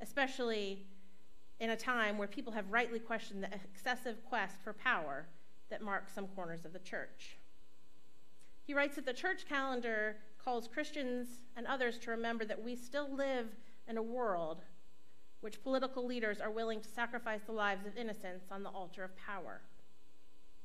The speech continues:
We are forced to recall that this is a world with families on the run, where the weeping of mothers is often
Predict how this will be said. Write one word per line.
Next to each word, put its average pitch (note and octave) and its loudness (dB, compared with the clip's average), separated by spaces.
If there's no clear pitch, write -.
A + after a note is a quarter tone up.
We A3+ 0
are G#3 4
forced A#3+ 4
to A#3 2
recall A3 2
that G#3+ -4
this A#3 -2
is A#3 -4
a A#3 2
world A3 0
with A3 -2
families A3+ 0
on G#3+ 0
the G#3+ 0
run, G3+ 0
where A3 2
the A3 2
weeping B3 2
of A3 2
mothers A3 4
is G3+ -4
often G#3 -2